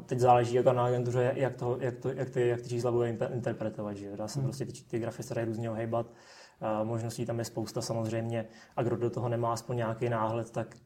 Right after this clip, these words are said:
Speaker 1: mm, reálně není, není schopný to rozlišit, pokud si vybere samozřejmě špatnou agenturu, která ho bude chtít tímhle způsobem,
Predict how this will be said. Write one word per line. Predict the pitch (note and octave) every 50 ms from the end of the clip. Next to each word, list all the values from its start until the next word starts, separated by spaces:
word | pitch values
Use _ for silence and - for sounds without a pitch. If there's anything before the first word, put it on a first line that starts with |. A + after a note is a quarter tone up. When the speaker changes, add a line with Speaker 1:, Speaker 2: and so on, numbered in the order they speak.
| _ _ -
Speaker 1:
mm, | - C3+ B2 A#2+ A2+ A2+
reálně | A2+ A#2+ B2 A#2+ A#2 A#2 A#2+
není, | A#2+ A#2+ A#2+ B2 B2+
není | C3 B2+ C3 B2+
schopný | A#2 - - B2+ - B2+ A#2 G#2+
to | - A#2
rozlišit, | A#2 A2 G#2+ A#2 A2 - A#2 G#2+
pokud | - B2 A2+ B2 B2
si | - B2
vybere | A#2+ A#2 A#2+ A2
samozřejmě | - A#2+ A#2 A#2+ A#2
špatnou | - - B2+ A#2 C3+ A#2+ A2+
agenturu, | A2+ A2 A2 G#2+ G#2 G#2+ G#2 G#2
která | - - - A2+ A2+ G#2+ G#2 G2+ - - - - - - - _ _ -
ho | B2+ A#2 A#2
bude | A2+ A#2+ A#2
chtít | A2 - A#2+ A2+ - -
tímhle | - B2 A#2 A2
způsobem, | - - - - - B2 G#2+ G#2+ G#2+ G#2+ G#2